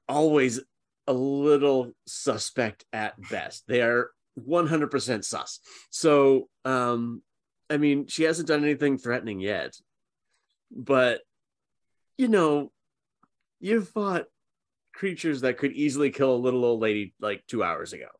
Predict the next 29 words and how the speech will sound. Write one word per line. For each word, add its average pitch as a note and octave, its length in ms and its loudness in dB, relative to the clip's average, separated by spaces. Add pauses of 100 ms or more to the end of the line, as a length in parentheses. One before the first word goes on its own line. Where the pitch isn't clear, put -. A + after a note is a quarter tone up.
(120)
<laughs> - 240 -16
right? F3+ 300 0
So F3 320 2 (2250)
this D#3 560 -6
just, - 380 -8
it, C#3 180 -8 (140)
something F3+ 320 0
in D#3 100 0
your C#3+ 100 2
little, C3+ 300 -2
your, C3 160 -4
your B2+ 160 -2
little C3 200 -4
Fey A#2+ 600 -4
bells A2 460 0
in G#2+ 80 -4
your G2+ 120 -2
head G2 240 -4
go G2 200 -2
off F#2 240 -4
a G#2 40 -12
little F#2+ 160 -4
bit, F2+ 120 -6
like, G#2 140 -10
this E3 160 -8
is B2 100 -12
a G#2+ 40 -8
little F2 180 -6
weird. - 200 -20